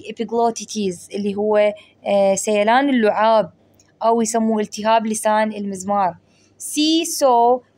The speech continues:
الث-، ثورا كو أبدومينال،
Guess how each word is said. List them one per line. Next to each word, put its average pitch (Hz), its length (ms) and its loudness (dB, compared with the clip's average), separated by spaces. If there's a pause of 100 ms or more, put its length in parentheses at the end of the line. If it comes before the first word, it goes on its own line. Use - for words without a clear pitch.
الث-، 202 720 0
ثورا 285 400 2 (680)
كو 262 180 2
أبدومينال، 214 600 2